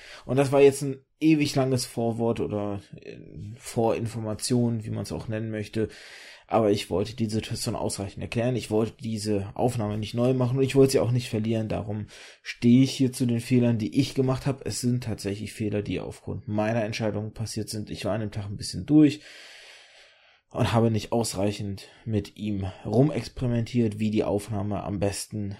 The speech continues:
Klangqualität bietet, weil ich nicht zu viel seiner Zeit ihm rauben wollte.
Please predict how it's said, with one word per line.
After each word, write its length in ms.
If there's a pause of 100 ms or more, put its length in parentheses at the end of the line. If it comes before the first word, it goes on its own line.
(180)
Klangqualität 840
bietet, 340
weil 80
ich 80
nicht 220
zu 160
viel 160
seiner 320
Zeit 440 (120)
ihm 160
rauben 340
wollte. 460